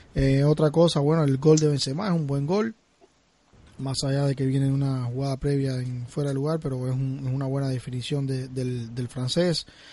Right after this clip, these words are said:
Eh, Nacho, que, eh, mucha gente está hablando ya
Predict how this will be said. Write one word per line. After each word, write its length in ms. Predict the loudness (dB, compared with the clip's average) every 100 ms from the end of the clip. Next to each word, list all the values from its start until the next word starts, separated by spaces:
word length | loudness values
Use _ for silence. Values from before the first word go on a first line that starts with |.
| -20 -8
Eh, 300 | -2 2 2
Nacho, 600 | 4 4 4 2 2 0
que, 960 | -6 -4 -2 -4 -4 -4 -4 -6 -6 -8 -12 _ -16
eh, 380 | -10 -8 -6 -8
mucha 500 | -6 -2 0 2 0
gente 160 | 0
está 140 | -2 -4
hablando 300 | -4 -4 -2
ya 360 | -2 -4 -6